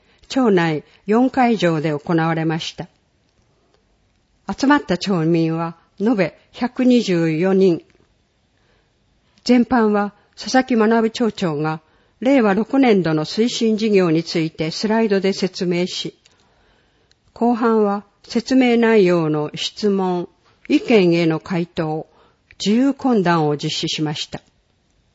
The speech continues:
エフエムラジオの受信対策について、質疑。日の出に住んでいるが、ラジオの電波が弱く受信できない。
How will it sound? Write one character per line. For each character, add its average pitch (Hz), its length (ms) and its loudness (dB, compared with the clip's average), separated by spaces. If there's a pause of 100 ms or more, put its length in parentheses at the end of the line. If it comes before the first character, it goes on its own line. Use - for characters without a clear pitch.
(2000)
エ 196 60 -2
フ 226 100 0
エ 302 100 6
ム 254 140 4
ラ 240 160 4
ジ 175 140 0
オ 165 120 2
の 160 200 -2 (460)
受 214 140 0
信 240 380 4
対 214 220 -2
策 - 260 -6
に 156 140 0
つ - 160 -6
い 151 100 -4
て、 - 240 -12 (960)
質 - 340 -2
疑。 160 240 -6 (1400)
日 247 160 -2
の 269 100 4
出 254 120 4
に 240 100 6
住 233 200 2
ん 196 60 2
で 175 100 4
い 165 80 2
る 156 140 -2
が、 156 220 -4 (320)
ラ 294 160 2
ジ 247 100 2
オ 202 80 6
の 170 120 4
電 185 200 2
波 160 160 -4
が 160 140 0
弱 196 300 2
く - 160 -6 (100)
受 170 160 -6
信 220 280 0
で 175 140 -2
き 208 180 -2
な 156 180 -2
い。 165 80 -12